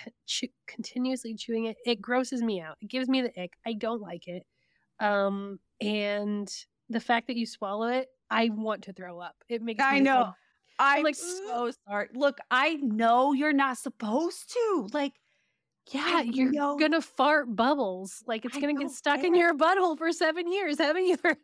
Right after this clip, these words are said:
Speaker 1: <laughs> this?
Speaker 2: Not true. I've been swallowing gum my entire life, and a bitch is fine. So it's like
Speaker 1: That's why you can't poop. I don't know if you can or can't poop. I just
Speaker 2: <laughs> I'm like, "That's not true."
Speaker 1: Yeah, sorry. That just came out of my mouth.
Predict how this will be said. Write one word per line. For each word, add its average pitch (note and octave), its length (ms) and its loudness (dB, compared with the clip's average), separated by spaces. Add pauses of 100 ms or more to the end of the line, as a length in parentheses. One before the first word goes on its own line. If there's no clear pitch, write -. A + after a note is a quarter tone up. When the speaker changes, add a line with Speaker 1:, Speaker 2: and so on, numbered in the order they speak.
Speaker 1:
<laughs> - 120 -20
this? - 340 -14 (320)
Speaker 2:
Not B3 240 0
true. - 440 -6 (260)
I've G#3+ 140 0
been C4+ 160 4
swallowing G#3 480 2
gum G3 200 0
my F#3+ 140 0
entire F#3+ 440 -2
life, F3 280 -2
and G3+ 80 -4
a G3 80 -2
bitch F3+ 240 -8
is E3+ 140 -12
fine. - 560 -4
So - 280 -10
it's - 160 -16
like - 200 -6 (480)
Speaker 1:
That's G#3 200 -2
why A3 80 2
you G3 140 -6
can't F3 280 -10
poop. F#3 340 -12 (320)
I G3+ 80 0
don't G3 120 0
know D#3+ 140 -6
if D#3+ 140 -10
you F3 80 -10
can E3 240 -10
or D#3+ 60 -14
can't D#3+ 260 -18
poop. C4+ 180 -2
I E3+ 80 -6 (800)
just - 180 0
Speaker 2:
<laughs> - 20 0
I'm F4 100 2
like, A#3+ 180 0 (1500)
"That's C#4 160 -12
not - 160 -4
true." - 300 -4
Speaker 1:
Yeah, G#3+ 120 4
sorry. G3+ 280 -2 (260)
That C4+ 140 -2
just C4+ 160 -2
came A#3 220 0
out G#3 100 -2
of F#3+ 60 -6
my F3 120 -14
mouth. F3+ 220 -16